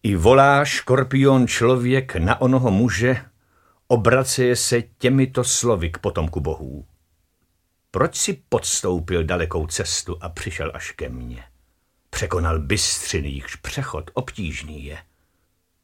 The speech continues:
Chci vědět, co tě sem vede. Proč ses odhodlal k tomu, zvědět bych chtěl?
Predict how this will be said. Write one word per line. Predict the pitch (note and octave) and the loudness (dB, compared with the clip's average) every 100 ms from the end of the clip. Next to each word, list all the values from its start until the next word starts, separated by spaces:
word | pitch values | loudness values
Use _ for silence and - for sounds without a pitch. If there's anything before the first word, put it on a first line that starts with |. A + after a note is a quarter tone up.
| _ _ | _ _
Chci | - - F2+ | -6 -4 -2
vědět, | D#2+ G#2 A#2 C3 - | 0 0 0 -4 -6
co | - A#2+ | -4 -4
tě | G#2 | -2
sem | - F#2+ | -2 -2
vede. | E2+ A#2+ D2+ - _ _ _ _ _ _ _ _ _ _ _ _ - | -2 -4 -8 -12 _ _ _ _ _ _ _ _ _ _ _ _ -2
Proč | G2+ F3+ - | 0 0 -2
ses | - G3+ - - | -2 0 0 -2
odhodlal | A3 E3 G2+ D#2+ E2 D#2 | 0 2 2 2 0 -2
k | - | -2
tomu, | F2+ D2+ C2+ | -2 -2 -4
zvědět | B1 E2 G2 D#2+ D2+ | -6 0 0 0 -4
bych | C#2+ - | -8 -12
chtěl? | - - - | -12 -12 -12